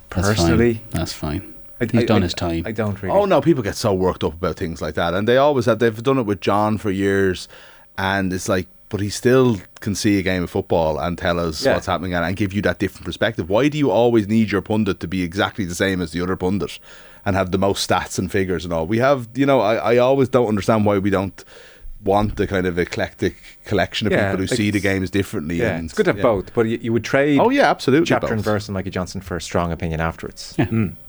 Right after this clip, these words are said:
Speaker 1: exactly.
Speaker 2: Better T V, maybe.
Speaker 1: Exactly. No doubt about that.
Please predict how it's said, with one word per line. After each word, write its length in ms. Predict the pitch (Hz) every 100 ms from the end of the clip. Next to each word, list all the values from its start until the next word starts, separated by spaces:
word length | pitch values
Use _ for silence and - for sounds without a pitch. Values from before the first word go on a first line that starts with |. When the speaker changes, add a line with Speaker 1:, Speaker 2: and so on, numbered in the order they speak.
| -
Speaker 1:
exactly. 320 | 147 170 131
Speaker 2:
Better 180 | 101 98
T 160 | 95 85
V, 200 | 82 80
maybe. 320 | 78 78 78 - - -
Speaker 1:
Exactly. 320 | 139 117 - - - - - - - - -
No 160 | 107 104
doubt 200 | 107 92
about 240 | 92 90
that. 180 | 85